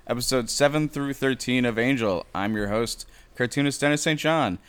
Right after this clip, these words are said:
and this is the rest of the crew. Why don't you guys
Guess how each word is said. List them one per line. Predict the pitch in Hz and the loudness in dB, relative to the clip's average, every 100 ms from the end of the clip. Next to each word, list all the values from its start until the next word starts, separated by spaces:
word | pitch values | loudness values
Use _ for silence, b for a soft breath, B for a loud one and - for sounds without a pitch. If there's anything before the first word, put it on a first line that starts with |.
| b b b - | b b b -2
and | 135 170 | 0 2
this | 180 151 | 2 0
is | 143 | -2
the | 151 | 0
rest | 123 117 - | 2 2 2
of | 127 | -2
the | |
crew. | 127 - 143 123 90 80 | -2 0 2 2 -2 -2
Why | 127 | -4
don't | 139 | -2
you | 147 | 2
guys | 147 | 2